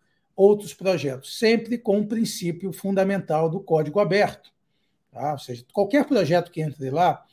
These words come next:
não tem muita validação, não, não é muito direcionado a certa linguagem de programação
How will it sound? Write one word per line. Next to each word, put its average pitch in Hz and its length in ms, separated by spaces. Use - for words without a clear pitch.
não 214 180
tem 254 200
muita 240 320
validação, 185 600
não, 196 140
não 208 140
é 233 80
muito 226 260
direcionado 185 580
a 165 40
certa 175 280
linguagem 165 440
de 147 80
programação 151 800